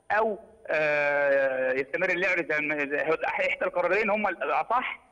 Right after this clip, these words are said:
لكن القرار اللي خده هو ال-، ال-، القرار خطأ. وبس عايز أقول لك إن القرار ده ما أثرش على نتيجة المباراة،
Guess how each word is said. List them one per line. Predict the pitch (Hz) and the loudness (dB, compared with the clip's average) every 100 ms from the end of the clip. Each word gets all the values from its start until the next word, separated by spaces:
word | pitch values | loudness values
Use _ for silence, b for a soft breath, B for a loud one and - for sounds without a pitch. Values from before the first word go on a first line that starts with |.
| _ | _
لكن | 165 175 | -6 -2
القرار | 180 190 | -2 -2
اللي | 214 190 | -2 -2
خده | 208 | 2
هو | 208 196 196 | 4 4 2
ال-، | 175 156 | 2 -2
ال-، | 139 | -2
القرار | 139 135 156 180 | -2 -2 -2 -2
خطأ. | 202 214 | -2 2
وبس | 170 170 | 2 2
عايز | 180 190 | 0 0
أقول | 214 | 0
لك | 214 202 | 0 0
إن | |
القرار | 170 170 196 | 0 0 0
ده | 196 | 0
ما | 165 | 0
أثرش | 156 - 147 - | -2 -2 -2 0
على | 170 | 0
نتيجة | 185 | 0
المباراة، | 165 156 202 | -2 0 0